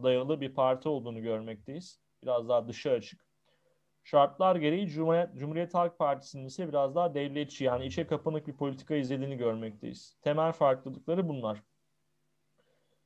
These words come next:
Tabii kısa zamanda bu Terakkiperver Cumhuriyet Fırkası'nın içerisine, e, Cumhuriyet karşıtı, rejim karşıtı ya da Mustafa Kemal Atatürk karşıtları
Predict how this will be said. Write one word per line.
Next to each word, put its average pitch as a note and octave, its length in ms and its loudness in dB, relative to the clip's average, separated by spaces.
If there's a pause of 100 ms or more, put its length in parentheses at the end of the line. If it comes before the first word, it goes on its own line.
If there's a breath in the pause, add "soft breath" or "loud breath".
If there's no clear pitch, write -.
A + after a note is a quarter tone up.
(220)
Tabii G3 440 2
kısa - 260 4
zamanda F3 600 4
bu F#3 180 -4
Terakkiperver E3 840 4
Cumhuriyet D#3 520 -6
Fırkası'nın D#3 520 -10
içerisine, C#3+ 760 -8 (640 soft breath)
e, A#2+ 360 2
Cumhuriyet E3+ 500 2
karşıtı, C3+ 580 6
rejim D#3+ 300 -8
karşıtı C#3 540 -4
ya D3+ 100 -4
da D#3 80 -2
Mustafa D3 420 -8
Kemal D3+ 500 -4 (300)
Atatürk C3 600 -6
karşıtları C3+ 960 2